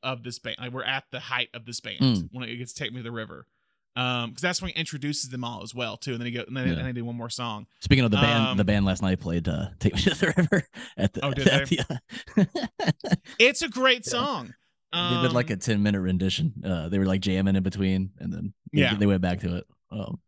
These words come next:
Speaker 2: it was, it was
Speaker 1: But
Speaker 2: fun.
Speaker 1: yeah, it, it, it's interesting, like, that, like,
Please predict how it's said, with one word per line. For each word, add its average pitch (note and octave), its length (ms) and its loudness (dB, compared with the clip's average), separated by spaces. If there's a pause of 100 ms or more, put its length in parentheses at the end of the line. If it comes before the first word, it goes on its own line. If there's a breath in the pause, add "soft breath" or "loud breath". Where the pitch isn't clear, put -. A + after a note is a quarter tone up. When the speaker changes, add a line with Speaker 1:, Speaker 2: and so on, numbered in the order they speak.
(340)
Speaker 2:
it G2 60 -2
was, - 200 -2
it - 60 -4
was A2 80 4
Speaker 1:
But F#3 60 4
Speaker 2:
fun. F#3 40 4
Speaker 1:
yeah, F3+ 100 2 (100)
it, - 120 -10 (120)
it, D#3+ 180 0 (140)
it's D#3+ 200 -2
interesting, F3+ 460 -4
like, D3 200 -2
that, B2 180 -4
like, B2+ 400 -2